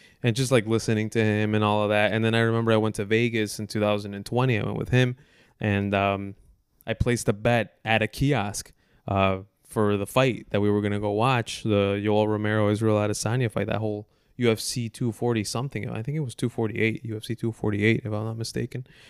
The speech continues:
Um, and I placed that, I, I had Yoel Romero to win m-, any, by any, any way. I think that's what the term is. Um, I put twenty bucks to win, like, a hundred something, I think it was.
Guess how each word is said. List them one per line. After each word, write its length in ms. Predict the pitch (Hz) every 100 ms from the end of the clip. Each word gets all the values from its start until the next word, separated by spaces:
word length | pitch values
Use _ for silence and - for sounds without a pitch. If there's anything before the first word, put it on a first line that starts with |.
| - - -
Um, 560 | 117 110 110 107 113 - _ _ _ _ _ _ -
and 280 | 139 120 117
I 120 | 127
placed 320 | - 135 120
that, 240 | 127 117 -
I, 120 | 127
I 100 | 117 113 _ 151 -
had 300 | 127 127 113
Yoel 340 | 120 117 120
Romero 580 | 120 113 120 131 110 104
to 120 | - 107
win 480 | 107 120 131 120 123 _ _ _ _ _ 120 107
m-, 140 | 117 -
any, 300 | 117 113 107
by 340 | 107 107 107 107
any, 380 | - 113 107 101 _
any 180 | 120 117
way. 260 | 107 110 107
I 40 |
think 200 | 98 107
that's 280 | - - -
what 140 | 104
the 120 | - 104
term 340 | - 110 104
is. 240 | 101 123 - _ _ - -
Um, 260 | 101 98
I 80 | 104
put 300 | 117 113 -
twenty 280 | - 117 113
bucks 400 | 117 110 117 -
to 120 | -
win, 200 | 101 104
like, 360 | 107 104 - - _ _ -
a 40 |
hundred 420 | - 110 104 101
something, 400 | - 101 104 147
I 40 | 160
think 160 | 170
it 80 | 170
was. 260 | 170 180